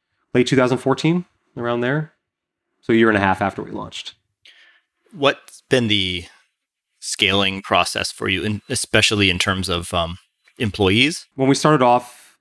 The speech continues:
Speaker 1: it was a pretty good pairing because I had a background in digital marketing, so, and, and have a liberal arts degree, so I can write sentences pretty okay. So for the first two, three years, I was pretty much writing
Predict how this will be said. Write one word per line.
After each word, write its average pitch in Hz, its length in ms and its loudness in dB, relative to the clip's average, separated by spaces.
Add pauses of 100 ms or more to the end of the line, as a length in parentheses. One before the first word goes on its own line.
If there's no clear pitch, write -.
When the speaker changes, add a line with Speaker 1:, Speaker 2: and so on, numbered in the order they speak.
Speaker 1:
it 135 40 0
was 113 120 2
a 104 40 -4
pretty 117 220 0
good 107 180 0
pairing 107 460 0
because 104 340 -2
I 120 140 -2
had 110 220 2
a 98 40 0
background 104 640 0
in 92 80 -2
digital 95 260 -2
marketing, 98 540 -4
so, 98 540 -2
and, 98 260 -4
and 110 240 -4 (340)
have 107 140 0
a 110 60 -2
liberal 101 240 0
arts 98 180 0
degree, 117 320 2
so 110 180 -4
I 95 100 0
can 98 160 -6
write 98 200 -4
sentences 104 460 -6
pretty 113 260 0
okay. 123 340 -2 (340)
So 135 140 -2
for 127 80 2
the 110 60 -4
first - 320 0
two, 131 220 0
three 123 220 0
years, 113 200 4
I 113 80 2
was 104 140 -2
pretty 120 180 -2
much 107 180 -4
writing 104 640 0